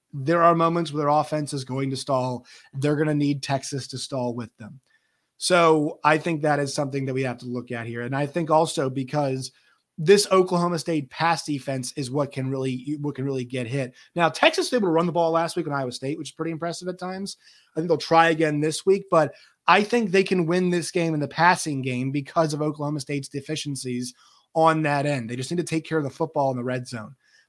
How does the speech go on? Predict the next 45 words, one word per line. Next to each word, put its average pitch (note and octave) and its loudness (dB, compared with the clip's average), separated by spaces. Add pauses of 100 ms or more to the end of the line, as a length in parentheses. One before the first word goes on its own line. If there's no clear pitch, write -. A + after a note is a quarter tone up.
That's D#3+ 6
the F3+ 0
big D3+ 0
thing D3+ -2
for C#3 -4
Texas. C3 -6
They B2 -8
have B2+ -6
to E3 -8
take D3+ -10
care D#3 -6
of D3+ -4
the C3 -10
football C#3+ -2
in C#3+ -4
the C#3 -4
red C3 -4
zone. B2 -4 (300)
They C#3+ -2
need D3 2
to D3 0
make D3 0
sure D3+ -4
they D3 0
are C#3 2
converting C3+ -4
more C3 -2
often B2+ -4
than C3 -4
not B2+ -4 (380)
touchdowns B2+ 0 (320)
instead D3+ -2
of B2+ -8
field B2 -6
goals. A2+ -10 (340)
That C#3+ 6
is C#3 -4 (120)
critical, C3 -6 (200)
critical F3 0
for - -14
the B2+ -8
success C3 -4 (420)
of D3 0
the C3+ -2
Longhorns. A#2+ 0